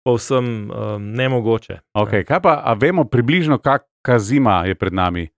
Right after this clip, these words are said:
Speaker 2: Ker, eh, neki modeli so non-stop, vidimo po portalih, že napovedujejo, kaj si lahko obetamo.
Speaker 1: Ja, em, zdaj te sezonske napovedi v resnici niso sposobne vremena napovedovati po krajših obdobjih, se pravi po dneh ali po tednih, ne.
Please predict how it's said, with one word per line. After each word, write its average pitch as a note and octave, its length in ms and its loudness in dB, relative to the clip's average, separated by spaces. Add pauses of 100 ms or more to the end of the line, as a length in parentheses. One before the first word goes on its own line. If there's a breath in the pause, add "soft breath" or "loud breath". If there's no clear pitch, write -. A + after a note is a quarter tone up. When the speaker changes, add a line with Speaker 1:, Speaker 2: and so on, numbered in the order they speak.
(120)
Speaker 2:
Ker, C3 180 0
eh, C3 300 -2 (580)
neki A#2+ 260 0
modeli B2 540 0
so - 260 -6
non-stop, C3 600 2
vidimo A#2 360 4
po A2 120 -4
portalih, A2+ 580 0
že G2+ 180 -2
napovedujejo, A2+ 720 2
kaj A2 420 0 (380)
si G#2+ 40 -6
lahko G#2 300 -4
obetamo. G2+ 560 0 (500)
Speaker 1:
Ja, E3 260 4
em, B2 380 0
zdaj C#3+ 220 0
te D#3+ 140 -4
sezonske D3+ 600 -2
napovedi C3+ 560 0
v B2+ 60 -2
resnici C3 420 -4
niso C#3 360 -4
sposobne B2+ 680 -4
vremena A#2 400 -4
napovedovati A#2+ 840 -2
po A#2+ 220 -2
krajših B2 600 -2
obdobjih, A#2 520 -2
se - 140 -14
pravi G#2+ 340 -4
po A2+ 180 -4
dneh A#2 340 -4
ali A2 220 -6
po A#2 180 -4
tednih, A#2+ 600 -6
ne. G2 240 -10